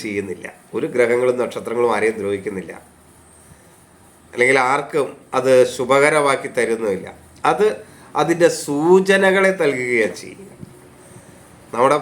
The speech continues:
പൂർവജന്മ കർമ്മമനുസരിച്ച് അത് നമുക്ക്, നമുക്കൊരു സൂചനകളെ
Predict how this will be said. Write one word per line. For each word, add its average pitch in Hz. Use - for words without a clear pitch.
പൂർവജന്മ 147
കർമ്മമനുസരിച്ച് 127
അത് 180
നമുക്ക്, 180
നമുക്കൊരു 170
സൂചനകളെ 196